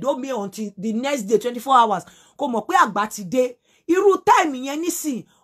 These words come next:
o lè jókòó lórí obìnrin kan. But time tí o, ẹ gba kámú, kẹ́ lè ní ìsinmi. Ẹ gba kámú,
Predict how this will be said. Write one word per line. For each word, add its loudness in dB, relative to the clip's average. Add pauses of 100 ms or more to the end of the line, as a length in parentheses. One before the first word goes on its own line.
(100)
o -4
lè 0
jókòó -2
lórí -4
obìnrin 0
kan. -14 (760)
But 0
time 4
tí -6
o, 0 (100)
ẹ 0
gba 6 (120)
kámú, 4 (300)
kẹ́ -4
lè -6
ní -4
ìsinmi. -4 (800)
Ẹ 6 (120)
gba 6 (160)
kámú, 6